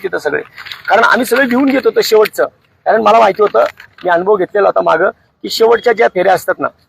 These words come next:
त्या फेऱ्यांमध्येच नेमका प्रॉब्लेम होतो. कारण मी अगदी सुरुवातीपासून मी लीडमध्ये होतो. मग आठव्या, नवव्या, दहाव्या इथं ज्यावेळेस वाटलं की आता काहीतरी पुढं होऊ शकतं, मग त्याच्यानंतर मशीन बंद पडल्या. परंतु मागच्या बाजूला ही लोकं गेलीच नाहीत,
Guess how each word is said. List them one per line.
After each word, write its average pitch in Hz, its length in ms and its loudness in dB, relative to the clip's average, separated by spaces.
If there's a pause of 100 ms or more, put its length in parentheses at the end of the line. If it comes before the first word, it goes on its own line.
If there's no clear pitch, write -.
(240)
त्या 196 80 2 (120)
फेऱ्यांमध्येच 185 540 2
नेमका 190 260 -2
प्रॉब्लेम 160 320 -2
होतो. 147 240 -2 (540)
कारण 165 160 0
मी 220 140 2 (160)
अगदी 185 340 -2
सुरुवातीपासून 226 600 -2
मी 233 160 -8
लीडमध्ये 208 340 -2
होतो. - 220 -6 (480)
मग - 200 -2 (120)
आठव्या, 202 340 0
नवव्या, 202 400 -2
दहाव्या 151 380 -6 (240)
इथं - 240 -8
ज्यावेळेस 185 380 0
वाटलं 165 320 -4
की - 120 -4
आता 175 240 0 (680)
काहीतरी 208 300 0
पुढं 220 220 -2
होऊ 208 160 2
शकतं, 165 340 -4 (360)
मग 160 80 -4
त्याच्यानंतर 190 440 0
मशीन 165 280 -4
बंद 143 160 -4
पडल्या. 131 320 -4 (360)
परंतु 180 260 -2
मागच्या 185 400 -2
बाजूला 240 240 2
ही 240 100 2
लोकं 247 240 0
गेलीच 254 280 0
नाहीत, 240 160 2